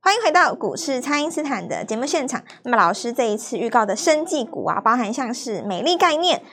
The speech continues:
然后这个新药，还有这个医疗器材呢，都创高了。那接下来就要请教老师了，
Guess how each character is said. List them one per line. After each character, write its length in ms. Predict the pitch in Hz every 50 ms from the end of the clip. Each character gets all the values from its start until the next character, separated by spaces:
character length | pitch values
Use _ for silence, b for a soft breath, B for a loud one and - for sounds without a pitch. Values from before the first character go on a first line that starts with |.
| B -
然 100 | 202 196
后 80 | 196
这 120 | 202 226 208
个 100 | - -
新 340 | - - 330 339 349 349
药， 220 | 359 392 330 - 233
还 160 | - - 220
有 80 | 208 196
这 100 | 233 262
个 80 | - -
医 220 | - 269 277 190
疗 220 | - 247 165 180
器 260 | 226 - - - 240 208
材 280 | 208 - - 110 120
呢， 120 | 175 165 175
都 160 | 196 220 214 226
创 340 | - - 285 226 170 202
高 220 | 208 196 175 185 180
了。 100 | 151 - B B B -
那 120 | - 240 240
接 140 | 240 214
下 140 | 220 - 240
来 60 | 185
就 100 | 156 190
要 100 | 165 170
请 240 | 160 - - 151 -
教 160 | - 226 -
老 140 | - 95 -
师 180 | 202 - - 214
了， 80 | 180